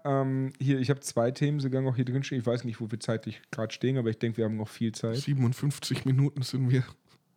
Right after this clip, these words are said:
Speaker 1: Wow, okay. Äh, <laughs> fuck, warum sagst du nichts, Alter? Ich hab,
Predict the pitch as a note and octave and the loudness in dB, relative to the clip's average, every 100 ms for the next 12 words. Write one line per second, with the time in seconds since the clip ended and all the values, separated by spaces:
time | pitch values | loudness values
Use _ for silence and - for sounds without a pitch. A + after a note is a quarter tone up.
0 | _ - D#3 C#3 A#2 G#2+ G#2 D#3 - E3 | _ -8 4 4 4 0 -2 -2 4 4
1 | B2+ A#2 D#3+ D#3 E3 - - D#5 D5+ - | 4 4 6 6 6 0 -6 -4 0 0
2 | - - - - A#3 B3+ G#3+ F#3 D#3+ D3+ | 0 -6 -4 2 2 4 2 2 0 2
3 | G3 - D4 B3+ F#3+ F#3 F3 E3+ F3 E3 | 2 0 -2 0 0 2 4 4 2 2
4 | D#3+ | 2